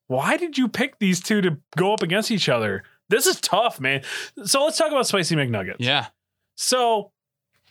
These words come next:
Speaker 1: I told, I told the
Speaker 2: They're
Speaker 1: story
Speaker 2: always
Speaker 1: last
Speaker 2: fresh
Speaker 1: week.
Speaker 2: because
Speaker 1: They're
Speaker 2: they're
Speaker 1: always
Speaker 2: not as,
Speaker 1: Yep.
Speaker 2: as, as popularly ordered as regular nuggets. So
Speaker 1: Yep.
Speaker 2: you always get s-, just fucking beautifully nice
Speaker 1: Mm-hmm.
Speaker 2: just out of the fryer ones.
Speaker 1: One hundred percent.
Speaker 2: The breading is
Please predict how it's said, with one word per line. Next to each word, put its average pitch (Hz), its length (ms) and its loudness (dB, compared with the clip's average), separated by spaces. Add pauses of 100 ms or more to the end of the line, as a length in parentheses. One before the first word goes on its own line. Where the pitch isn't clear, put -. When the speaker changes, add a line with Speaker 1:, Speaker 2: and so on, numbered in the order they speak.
(280)
Speaker 1:
I 196 140 0
told, 220 360 0
I 202 80 2
told 247 260 0
the 202 40 2
Speaker 2:
They're 190 80 0
Speaker 1:
story 202 260 2
Speaker 2:
always - 120 2
Speaker 1:
last 151 180 0
Speaker 2:
fresh 131 380 2
Speaker 1:
week. - 200 -8
Speaker 2:
because 147 120 -2
Speaker 1:
They're 190 100 2
Speaker 2:
they're 160 80 -2
Speaker 1:
always 151 180 0
Speaker 2:
not 151 380 0
as, 160 240 0
Speaker 1:
Yep. 156 160 0
Speaker 2:
as, 147 280 -2
as 143 260 0
popularly 160 440 0
ordered 135 320 0
as 120 160 -2
regular 120 440 0
nuggets. 113 380 0
So 151 60 4
Speaker 1:
Yep. 139 100 4
Speaker 2:
you - 80 -2
always 175 400 0
get 156 220 -2
s-, - 100 -2
just - 360 0
fucking 160 440 0
beautifully 139 640 0
nice 165 280 2
Speaker 1:
Mm-hmm. 220 100 4
Speaker 2:
just 139 200 -4
out 131 140 2
of 123 60 -2
the 120 80 -4
fryer 120 420 0
ones. 117 300 0
Speaker 1:
One 131 80 2
hundred 135 220 2
percent. 139 260 2
Speaker 2:
The 104 40 -12
breading 160 380 2
is 117 140 -4